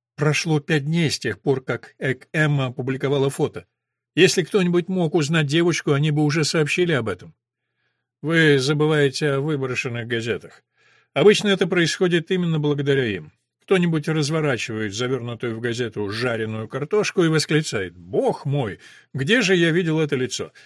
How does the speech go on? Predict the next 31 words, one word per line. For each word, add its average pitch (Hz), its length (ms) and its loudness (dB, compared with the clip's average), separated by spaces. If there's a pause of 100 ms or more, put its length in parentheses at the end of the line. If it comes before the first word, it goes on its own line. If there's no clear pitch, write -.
(160)
Или 214 160 0
кто-нибудь 190 420 2
выстилает 165 680 2
старыми 156 400 0
газетами 143 500 0
ящики 117 500 -4
в 104 100 -4
гостинице. 104 720 -6 (380)
Или 220 180 2
что-то 190 300 0
в 170 40 2
этом 156 200 0
роде. 101 360 -4 (580)
Не 147 140 0
отчаивайтесь, 107 920 -4
мисс 127 180 -4
Шарп. - 340 -8 (520)
Божьей 175 380 2
милостью 175 720 2 (140)
и 131 100 -6
не 139 120 0
без 131 180 -2
помощи 131 500 -4
Алика 110 600 -8
Рэмсдена 143 760 -2 (360)
мы, 185 220 4
в - 40 0
конце 175 320 0
концов, 156 380 0
одержим 135 480 2
победу. 87 400 -8